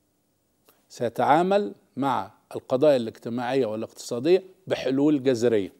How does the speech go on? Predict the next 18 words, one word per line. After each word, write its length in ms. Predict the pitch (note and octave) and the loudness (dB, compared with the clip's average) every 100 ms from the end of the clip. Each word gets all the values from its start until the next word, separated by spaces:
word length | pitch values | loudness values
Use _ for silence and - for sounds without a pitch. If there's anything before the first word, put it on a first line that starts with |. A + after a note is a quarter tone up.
| _ _ _ _ _ - | _ _ _ _ _ 0
مستغلا 800 | E3 - G3+ E3 A#3 A3 E3 C3 | 2 6 8 10 10 10 6 2
في 240 | - D3+ | 2 4
ذلك، 580 | C3 D#3 G3+ A3+ - - | 6 8 6 4 -2 -4
وده 180 | B2 C3 | 4 4
مش 220 | C3 C3 | 4 4
عيب، 300 | C#3+ G#3+ G#3+ - _ _ - | 8 8 6 -10 _ _ 2
الشعبية 760 | D3 - C#3+ B2 B2 D#3+ F#3 - | 2 4 4 4 6 8 8 6
التي 460 | A#2+ A#2+ C#3+ - E3 | 0 0 0 0 -4
توفرت 720 | - A#2+ A2 - D3+ D3 - | -2 -2 0 4 4 4 2
له 180 | B2+ - _ - _ | 0 -2 _ -20 _
والأغلبية 840 | C#3 D3 C#3+ C3 C3 C3 F3 F3+ B2 | -2 2 2 4 4 6 6 6 4
التي 360 | B2 D3+ C#3+ | 2 2 0
فاز 360 | A#2+ C#3 D3 C3 | -4 4 4 4
بها 440 | A2 C#3+ C3+ C#3+ | 0 0 0 0
إذا 220 | D3+ C#3+ C3 | 0 2 2
ما 180 | B2+ | 0
فاز 340 | G#2+ C#3+ D3 D3+ | -2 0 0 2
بالانتخابات. 1200 | D3+ A2 B2 D3 C3+ D3 C3+ - - C3 A#2+ | 0 -2 -4 -4 -4 -6 -6 -8 -8 -6 -6